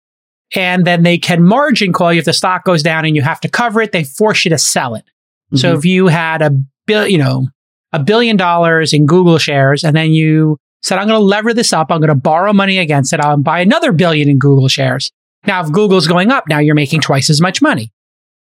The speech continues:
Speaker 2: Right.
Speaker 1: And so people are allowed to use, uh, leverage.
Speaker 2: Debt,
Speaker 1: And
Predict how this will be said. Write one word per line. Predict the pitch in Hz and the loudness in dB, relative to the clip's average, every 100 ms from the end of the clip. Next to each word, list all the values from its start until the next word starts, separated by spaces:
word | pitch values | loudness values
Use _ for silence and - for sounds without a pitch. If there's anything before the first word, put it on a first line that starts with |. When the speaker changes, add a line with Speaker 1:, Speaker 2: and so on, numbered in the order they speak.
| _ | _
Speaker 2:
Right. | - | -4
Speaker 1:
And | 202 | -2
so | 233 226 | 0 0
people | 233 226 302 | -2 0 0
are | |
allowed | 277 160 151 160 | 2 0 0 -2
to | - 165 | 0 2
use, | 175 147 131 131 170 190 - _ _ _ _ | 4 4 4 4 2 0 -6 _ _ _ _
uh, | 160 151 147 143 | -2 0 0 0
leverage. | 151 185 262 220 175 143 120 160 175 - _ _ _ _ | 2 2 0 0 2 2 2 0 -2 -6 _ _ _ _
Speaker 2:
Debt, | 160 - | -4 -2
Speaker 1:
And | 170 180 | -2 -4